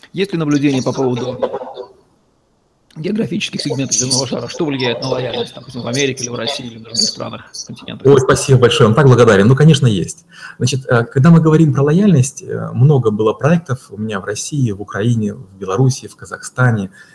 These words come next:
Speaker 2: э, в Германии, в Японии, в Корее, в Китае. Я бы сказал так, что наиболее требовательные клиенты из тех, которых я видел, наверное, на первом месте это корейцы, на втором месте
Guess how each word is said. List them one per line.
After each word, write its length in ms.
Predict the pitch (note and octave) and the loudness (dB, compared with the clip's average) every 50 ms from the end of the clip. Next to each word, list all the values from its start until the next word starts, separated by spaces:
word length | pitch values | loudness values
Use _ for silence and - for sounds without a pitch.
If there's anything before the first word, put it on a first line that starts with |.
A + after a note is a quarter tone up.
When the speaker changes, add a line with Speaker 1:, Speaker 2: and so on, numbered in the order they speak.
| _ _ - | _ _ -10
Speaker 2:
э, 200 | F#2+ F#2+ F#2+ F#2 | -8 -6 -6 -6
в 80 | G2 G2 | -6 -2
Германии, 840 | A2+ G#2+ F#2+ F#2+ G#2 A2+ A#2 A2+ G#2+ G2+ F#2 F2+ F#2+ F#2+ G2+ - - _ _ _ _ _ _ | -2 -2 0 2 2 2 4 4 2 2 0 -2 -6 -10 -12 -14 -18 _ _ _ _ _ _
в 40 | - | -4
Японии, 420 | G#2 - - B2 A#2+ A#2 G#2+ G#2 | -4 -4 -2 -2 0 0 0 0
в 60 | G2+ - | -2 -4
Корее, 280 | - G#2 A#2 A#2+ A2 | -6 -4 -2 -2 -2
в 60 | - | -2
Китае. 380 | - - - B2+ B2+ B2 A#2 - - - - - - - | -6 -8 -4 0 0 0 0 -2 -6 -18 -20 -20 -16 -4
Я 180 | - D3 E3+ E3 | 2 4 6 6
бы 80 | D#3 | 6
сказал 340 | C3+ - D3 C3 C#3 C3 C3+ | 4 2 2 4 4 2 2
так, 160 | - C#3+ C#3+ C3 | 0 -2 -2 -2
что 140 | - - | -2 0
наиболее 420 | A#2 A#2+ A#2+ A#2 A2+ C#3 B2+ A#2+ A2 | 2 2 2 4 4 4 4 4 4
требовательные 640 | - - C3+ C#3+ C#3+ B2 - - - - G#2+ G#2+ | 2 2 4 4 4 4 2 0 -2 -2 -4 -4
клиенты 400 | - - B2 D#3 G3 F3+ - C3 | -2 0 2 6 6 6 4 2
из 240 | - - C3 C3 - | 0 -2 0 0 -2
тех, 240 | - - C#3 B2+ - | -2 -2 -2 -2 -2
которых 420 | - G#2+ - A2 G#2 G#2 - - | -4 -4 -2 0 0 0 -2 -2
я 80 | G2+ A2 | -4 0
видел, 280 | C3 E3+ D#3 B2+ G2 | 2 4 4 4 2
наверное, 480 | G2+ G#2+ A2+ A#2+ B2 A2+ G2 F2 F2 F2+ | 2 2 2 4 4 4 2 2 -2 -2
на 100 | G2+ G#2 | -4 -4
первом 300 | - - D3 B2 A2+ A2 | 0 0 2 2 2 2
месте 220 | A#2+ B2 - A#2+ | 0 0 0 0
это 100 | - - - | -2 -2 -2
корейцы, 460 | B2 G#2+ G2 F2 E2+ - - - - | -6 -6 -6 -6 -10 -12 -14 -16 -16
на 80 | G2 - | -16 -12
втором 280 | - A2+ A#2+ A2 G#2+ | -6 -2 0 0 2
месте 340 | G#2+ G#2+ G#2+ - - - | 2 0 -2 -6 -14 -20